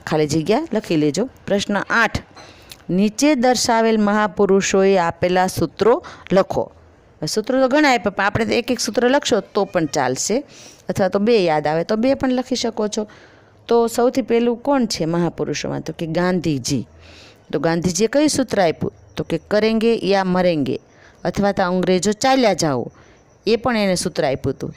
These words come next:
તો એની સામે, ગાંધીજીની સામે આ બે સૂત્ર લખી લેજો. વિનોબાજી, તો "જય જગત". ત્રીજું વિવેકાનંદજી, તો વિવેકાનંદજી તો સૌથી પ્રસિદ્ધ હોય, બધાને યાદ હોય એવું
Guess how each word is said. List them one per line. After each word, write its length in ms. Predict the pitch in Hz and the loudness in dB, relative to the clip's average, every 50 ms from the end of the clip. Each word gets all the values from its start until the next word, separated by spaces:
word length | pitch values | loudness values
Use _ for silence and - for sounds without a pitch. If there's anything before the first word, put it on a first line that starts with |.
| - | -6
તો 100 | - 170 | -4 -4
એની 300 | - - - 180 185 180 | -2 -2 -2 -2 0 -2
સામે, 380 | 170 - 175 165 175 196 226 262 | -2 -2 -2 -2 -2 -2 -2 -2
ગાંધીજીની 1200 | 294 247 - 160 156 156 151 165 160 143 - 202 208 220 226 - - - - - - _ - 180 | -2 -4 -4 -4 -2 -2 -2 -4 -4 -4 -2 -2 -2 -2 -4 -6 -14 -20 -20 -20 -20 _ -10 -8
સામે 280 | 165 - 180 170 180 180 | -4 -4 -2 -2 -2 -2
આ 60 | 175 | 0
બે 220 | 185 190 233 233 214 | 0 2 2 2 2
સૂત્ર 340 | - - 160 - 160 151 | 0 -4 -4 -2 -2 0
લખી 260 | 151 151 147 - 156 143 | 0 -2 -2 -2 -2 -2
લેજો. 340 | 147 151 151 - 240 - - - - - - - - _ - | 0 0 0 0 -2 -2 -4 -8 -20 -20 -20 -20 -16 _ -2
વિનોબાજી, 840 | 180 208 226 240 269 262 220 202 196 190 185 156 - 180 147 - - _ _ _ - | 0 2 4 4 4 4 4 2 2 2 2 0 -2 -4 -4 -4 -6 _ _ _ -8
તો 80 | 170 | -8
"જય 400 | 139 139 - - 185 190 196 190 | -8 -6 -4 -2 0 0 0 0
જગત". 380 | 151 - - 180 156 160 135 - - - - - - - - - _ _ _ - - - - - - _ - - - - - - - - - - - _ _ _ _ - | -2 -2 -2 -2 0 0 -2 -4 -6 -14 -20 -20 -20 -20 -20 -20 _ _ _ -20 -20 -20 -20 -20 -20 _ -20 -20 -20 -20 -20 -20 -20 -20 -20 -20 -20 _ _ _ _ -4
ત્રીજું 420 | - 240 269 220 - 165 143 139 | 0 2 2 2 2 0 0 0
વિવેકાનંદજી, 1040 | 151 185 220 214 247 240 240 226 208 190 175 165 160 147 135 120 - - 117 - - - - - | 0 0 2 2 2 2 2 0 0 2 2 2 0 0 -2 -4 -6 -6 -6 -6 -8 -12 -10 -8
તો 60 | 143 | -6
વિવેકાનંદજી 800 | 151 151 170 175 175 - 185 185 185 185 185 180 151 156 185 185 | -4 -2 -2 -2 -2 -2 -2 -2 -2 -2 -4 -4 -4 -6 -6 -4
તો 120 | 196 190 | -4 -4
સૌથી 540 | 175 - 202 202 208 214 214 - 208 185 - - _ _ - - - - - - - - - 50 - - _ _ _ _ - - - - - - | -2 0 2 2 2 2 0 0 -2 -2 -4 -6 _ _ -20 -20 -20 -20 -20 -20 -20 -20 -20 -20 -20 -20 _ _ _ _ -20 -20 -20 -20 -16 -6
પ્રસિદ્ધ 440 | - 190 202 - - 220 190 156 - | -2 -2 -2 0 -2 -4 -2 0 0
હોય, 360 | 196 185 175 175 165 135 123 - - | 0 2 2 2 0 0 -2 -6 -6
બધાને 400 | - 160 170 160 190 185 180 175 | -6 -4 -2 -2 0 0 0 0
યાદ 260 | 175 170 170 170 160 | 0 0 0 0 0
હોય 180 | 170 165 160 160 | 2 2 2 2
એવું 280 | 165 165 160 143 127 | 2 2 0 -2 -4